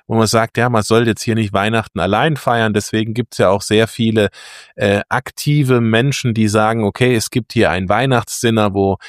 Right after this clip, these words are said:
alleinstehende, arme Menschen zusammenkommen und gemeinsam dann auch Weihnachten feiern, weil das halt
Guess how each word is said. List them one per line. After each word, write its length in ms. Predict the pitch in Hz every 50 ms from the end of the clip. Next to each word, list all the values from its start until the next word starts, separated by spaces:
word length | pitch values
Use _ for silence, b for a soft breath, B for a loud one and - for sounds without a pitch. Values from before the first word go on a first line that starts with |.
| B B
alleinstehende, 1080 | B 107 107 110 110 127 135 131 - - - - 107 104 104 107 107 104 98 101 98 92 B B B B B
arme 380 | - 101 104 110 117 120 120 107
Menschen 420 | 104 107 110 120 120 - - 101
zusammenkommen 840 | - 107 98 92 101 101 104 113 120 117 - - 113 110 104 104 101
und 160 | 95 98 95
gemeinsam 600 | 92 90 90 87 92 101 107 104 104 101 98 95
dann 200 | 95 92 92 87
auch 180 | 67 67 87 _
Weihnachten 600 | - 95 95 110 120 117 98 95 - - - 95
feiern, 460 | 87 - - 95 95 98 101 104 107 104 B B B B B B B
weil 140 | 87 98 98
das 200 | 113 123 - -
halt 240 | 127 123 127 120